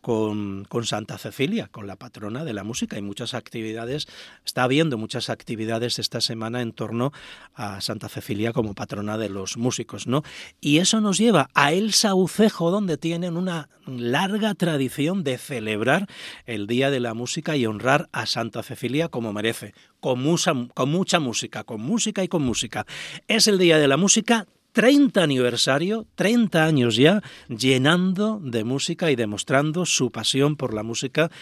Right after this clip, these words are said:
en El Saucejo. Nos escucha y vamos a saludar a Maribel Niebla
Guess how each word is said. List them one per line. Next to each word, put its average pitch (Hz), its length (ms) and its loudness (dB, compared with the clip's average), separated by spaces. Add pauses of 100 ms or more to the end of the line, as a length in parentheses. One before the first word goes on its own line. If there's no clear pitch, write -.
(200)
en 113 140 -2
El 104 120 -2
Saucejo. 107 680 -2 (520)
Nos 139 720 2
escucha 180 720 2
y 151 160 4
vamos 135 240 0
a 175 60 -2
saludar 151 400 2
a 156 40 2
Maribel 139 520 0
Niebla 139 540 0